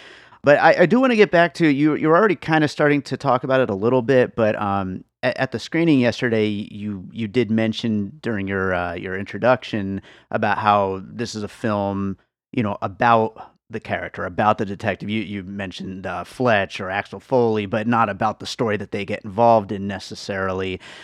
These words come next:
And just if you could, like, kinda talk about that a little bit more.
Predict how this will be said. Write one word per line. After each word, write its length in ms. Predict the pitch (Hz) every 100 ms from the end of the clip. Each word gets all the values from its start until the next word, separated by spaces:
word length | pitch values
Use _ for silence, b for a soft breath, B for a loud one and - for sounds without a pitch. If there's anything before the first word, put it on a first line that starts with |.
| B
And 260 | - 123 131
just 180 | 170 -
if 120 | 131
you 80 | 131
could, 120 | 123
like, 200 | 120 101
kinda 200 | 123 104
talk 280 | - 101 107
about 160 | 104 101
that 140 | 95
a 40 | 92
little 160 | 92
bit 160 | 92 95
more. 340 | 90 92 90